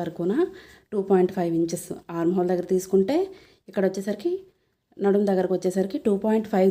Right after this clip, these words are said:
తీసుకోవాలి. అలాగే ఇక్కడ థర్టీ సిక్స్ నుంచి ఫార్టీ ఫోర్ మధ్యలో చెస్ట్ ఉన్న వాళ్ళకి వన్ పాయింట్ ఫైవ్ ఆర్మ్ హోల్ దగ్గర తీసుకోవాలి.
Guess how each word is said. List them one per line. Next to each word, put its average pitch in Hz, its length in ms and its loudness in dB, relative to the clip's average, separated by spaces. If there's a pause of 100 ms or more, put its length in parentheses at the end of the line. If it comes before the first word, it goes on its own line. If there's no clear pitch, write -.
తీసుకోవాలి. 165 500 -2 (600)
అలాగే 196 280 -2 (480)
ఇక్కడ 226 180 -4 (100)
థర్టీ 233 280 0
సిక్స్ 190 260 -4
నుంచి 196 240 6
ఫార్టీ 190 300 2
ఫోర్ 190 240 2
మధ్యలో 185 300 2
చెస్ట్ 180 280 -2
ఉన్న 160 160 2
వాళ్ళకి 165 300 -2 (440)
వన్ 180 180 0
పాయింట్ 214 280 2
ఫైవ్ 185 160 4 (320)
ఆర్మ్ 175 180 4
హోల్ 180 160 6
దగ్గర 165 220 2
తీసుకోవాలి. 170 500 -2